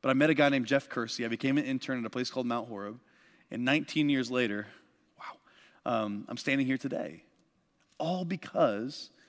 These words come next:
there was something that I could not stand to watch continue, that there were students who were suffering in their schools and their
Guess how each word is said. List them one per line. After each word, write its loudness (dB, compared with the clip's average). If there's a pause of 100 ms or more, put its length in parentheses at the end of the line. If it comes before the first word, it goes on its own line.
(360)
there 4
was 2
something 2
that 2
I 4
could 0
not 0
stand 0
to 0
watch -2
continue, -4
that -10
there -2
were -6
students 0
who -6
were -4
suffering -6
in -6
their -8
schools -4
and -16
their -18